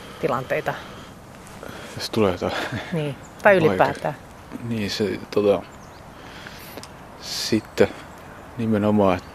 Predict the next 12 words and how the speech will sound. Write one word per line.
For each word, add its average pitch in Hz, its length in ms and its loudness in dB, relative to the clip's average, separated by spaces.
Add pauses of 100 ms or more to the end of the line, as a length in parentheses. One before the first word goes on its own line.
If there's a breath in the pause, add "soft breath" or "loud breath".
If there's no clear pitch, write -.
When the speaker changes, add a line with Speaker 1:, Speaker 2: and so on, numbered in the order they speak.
Speaker 2:
näin, 104 160 2
että 101 220 0
on 95 160 0
hirveän 95 360 6
hankala, 90 360 2 (1200 loud breath)
hirveän 98 340 -2
hankala 92 280 2
kysymys 92 640 -4
miettiä - 440 0 (140)
Speaker 1:
Mm. 156 260 -4 (1800 loud breath)
Speaker 2:
joka-, - 240 -4
jokaisen. 80 580 4